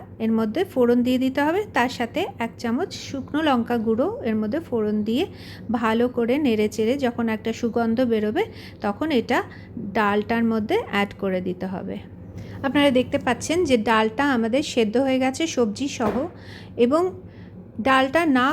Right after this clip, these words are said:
খুব পাতলা, না খুব ঘন, মাঝামাঝি একটা কনসিস্টেন্সিতে এটা নামিয়ে নিতে হবে। আর তারপরে এটা গরম গরম সার্ভ করে দেবেন রুটি, পরোটা, ভাত, যে কোনো জিনিসের সাথে। খেতে কিন্তু দারুণ লাগে। আপনারা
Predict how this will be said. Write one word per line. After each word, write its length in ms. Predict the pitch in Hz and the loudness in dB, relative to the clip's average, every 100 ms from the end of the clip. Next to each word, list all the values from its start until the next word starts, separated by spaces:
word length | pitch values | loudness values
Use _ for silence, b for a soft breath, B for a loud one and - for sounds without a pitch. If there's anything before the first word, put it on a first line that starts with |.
| 320 | 0
খুব 140 | - - | -6 -2
পাতলা, 360 | 254 254 - 440 349 233 | -4 -2 -2 0 2 2
না 100 | 262 262 | 2 0
খুব 120 | 302 220 | 0 0
ঘন, 280 | 208 185 180 196 B B 233 | -2 -2 -4 -8 B B 0
মাঝামাঝি 600 | 240 254 311 294 262 294 | 2 4 4 4 4 2
একটা 300 | 277 226 285 285 | 2 0 -2 0
কনসিস্টেন্সিতে 880 | 214 214 247 - 240 226 254 247 320 440 B B - | 0 2 -2 0 0 2 -2 0 0 0 B B -6
এটা 120 | 226 226 | 0 2
নামিয়ে 340 | 208 208 220 240 | 4 4 4 4
নিতে 180 | 247 262 | 2 0
হবে। 220 | 262 262 415 - B B B | 0 0 -2 -4 B B B
আর 140 | - 202 | -6 -6
তারপরে 400 | 202 202 202 226 359 | -2 -4 0 0 2
এটা 140 | 311 226 | 2 0
গরম 300 | 214 202 214 | 2 2 2
গরম 260 | 214 214 233 | 2 2 2
সার্ভ 280 | 240 220 214 - | 2 0 0 -2
করে 160 | 220 214 | 0 2
দেবেন 220 | 220 269 427 B B B 220 | 0 -2 -4 B B B 0
রুটি, 260 | 220 240 | 2 2
পরোটা, 500 | 240 220 202 202 233 233 | 0 2 2 2 0 0
ভাত, 320 | 220 202 247 254 | 0 -2 -2 0
যে 100 | 208 214 | 0 0
কোনো 240 | 226 226 240 | 2 0 2
জিনিসের 360 | 226 220 233 233 | 2 0 -2 -4
সাথে। 240 | 226 214 339 - B B - | -4 -6 -8 -10 B B 0
খেতে 260 | 247 247 254 | 2 4 2
কিন্তু 240 | 233 214 240 | 0 2 0
দারুণ 440 | 214 254 269 294 285 | 2 4 4 4 4
লাগে। 320 | 240 226 311 - B B | 4 2 0 -2 B B
আপনারা 260 | - 233 | -8 -4